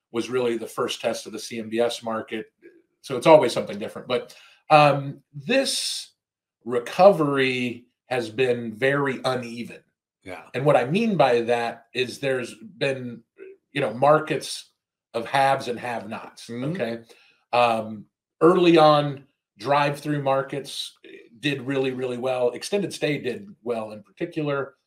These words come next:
Speaker 2: Yeah.
Speaker 1: Um, we have a residence in, in North Carolina in the Pinehurst market,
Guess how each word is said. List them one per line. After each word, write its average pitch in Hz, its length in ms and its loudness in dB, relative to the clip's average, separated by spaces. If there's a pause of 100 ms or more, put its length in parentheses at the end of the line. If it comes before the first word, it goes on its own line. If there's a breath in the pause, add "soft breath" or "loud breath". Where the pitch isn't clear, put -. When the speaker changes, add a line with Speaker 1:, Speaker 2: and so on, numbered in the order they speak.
(120)
Speaker 2:
Yeah. 87 240 -8
Speaker 1:
Um, 113 500 -2 (200)
we 143 80 -2
have 131 100 0
a 127 40 -2
residence 120 500 -6
in, 120 400 -8
in 107 160 -12
North 120 220 -4
Carolina 117 640 -6 (160)
in 107 80 -16
the 101 60 -18
Pinehurst 117 580 -10
market, 110 420 -8